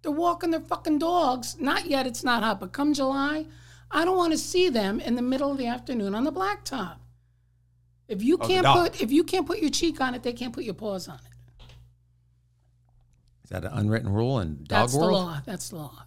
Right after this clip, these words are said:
Speaker 1: If you can't put your cheek on it, they can't put their paws on it.
Speaker 2: Well, you have a lot of ignorant people. Ser-, seriously, people should have to take a test to have a baby.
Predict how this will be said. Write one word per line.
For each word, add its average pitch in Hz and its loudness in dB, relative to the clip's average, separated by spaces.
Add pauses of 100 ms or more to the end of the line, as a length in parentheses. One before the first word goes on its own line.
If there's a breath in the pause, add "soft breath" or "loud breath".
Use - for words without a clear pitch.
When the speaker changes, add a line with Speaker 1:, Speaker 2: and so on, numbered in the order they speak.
(120)
Speaker 1:
If - -14
you 220 -8
can't 254 -6
put 302 -8
your 262 -8
cheek 208 -6
on 202 -6
it, 190 -10
they 190 -8
can't 190 -12
put - -18
their 196 -16
paws 160 -14
on 139 -14
it. 123 -20 (2000)
Speaker 2:
Well, 101 -2
you 107 2
have 107 0
a - 0
lot 110 2
of 113 0
ignorant 113 -6
people. 101 -6
Ser-, 135 -2
seriously, 160 0
people 107 -8
should 101 -4
have 98 0
to - -16
take 117 -2
a - -18
test - -4
to 101 -6
have 101 -4
a - -4
baby. 82 -6